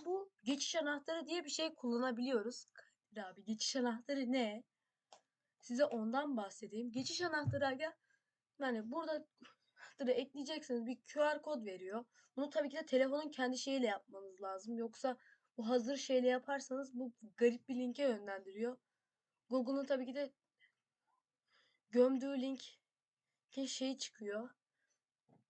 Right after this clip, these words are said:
De yani ya Google Lens'ten yapacaksın ya da Google'un ke-, pardon, kendi telef-, telefonun kendi barkod okuyucunu yap. Şundan kullanacaksın. Neyse onu kanıtlayalım.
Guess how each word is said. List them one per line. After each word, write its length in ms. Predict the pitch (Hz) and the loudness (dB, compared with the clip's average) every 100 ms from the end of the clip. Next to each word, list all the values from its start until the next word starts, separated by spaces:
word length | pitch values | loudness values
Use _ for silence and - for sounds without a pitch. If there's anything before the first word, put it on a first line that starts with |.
| _ _ - 254 | _ _ -18 -2
De 100 | 254 | 2
yani 340 | 240 240 202 | 2 2 2
ya 120 | 233 277 | 4 6
Google 400 | 233 277 311 285 | 6 4 4 6
Lens'ten 380 | 285 277 311 | 6 4 -2
yapacaksın 560 | 311 262 214 233 220 285 | 2 2 0 -4 -4 -2
ya 180 | 269 269 | 0 0
da 60 | |
Google'un 440 | 240 254 247 269 277 240 - | 0 0 0 -2 -4 -10 -12
ke-, 200 | 247 - | -12 -8
pardon, 280 | 247 226 190 | 0 0 0
kendi 300 | - 233 240 233 _ _ | -4 -2 -2 -4 _ _
telef-, 400 | - 240 220 - | -2 0 0 -8
telefonun 440 | - 277 285 294 285 | 0 4 4 2 -2
kendi 380 | 294 277 269 254 | -2 -2 0 2
barkod 320 | 254 254 262 | 2 0 -4
okuyucunu 440 | 240 226 214 214 | -2 -4 -4 -4
yap. 180 | 202 180 - - _ _ _ _ _ | -4 -6 -16 -20 _ _ _ _ _
Şundan 460 | - 220 214 220 | -6 0 2 2
kullanacaksın. 640 | 226 190 180 175 175 - 240 | -2 -8 -10 -10 -12 -8 -6
Neyse 260 | 240 220 - | -4 -6 -8
onu 240 | 220 220 | -6 -4
kanıtlayalım. 800 | 220 226 208 - 202 180 202 214 | -4 -6 -6 -10 -8 -8 -8 -14